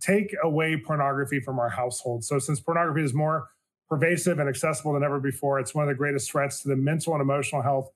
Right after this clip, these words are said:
of young people today. They've created an A I solution that can actually look at pictures that you're sending on text or Instagram, Snapchat, websites,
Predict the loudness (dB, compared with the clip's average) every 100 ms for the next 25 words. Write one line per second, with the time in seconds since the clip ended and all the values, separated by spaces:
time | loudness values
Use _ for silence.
0 | _ _ -6 0 4 4 2 0 -2 -2
1 | 0 2 0 -4 _ -4 -4 0 0 0
2 | -2 0 2 4 2 0 0 0 0 0
3 | -2 -2 0 0 0 0 2 4 4 4
4 | 0 0 -2 -2 0 0 0 -6 _ _
5 | -2 0 0 0 0 2 0 -2 0 2
6 | 0 -6 -2 0 0 2 2 2 0 2
7 | 0 0 0 0 -2 2 2 2 2 0
8 | 0 2 2 2 -2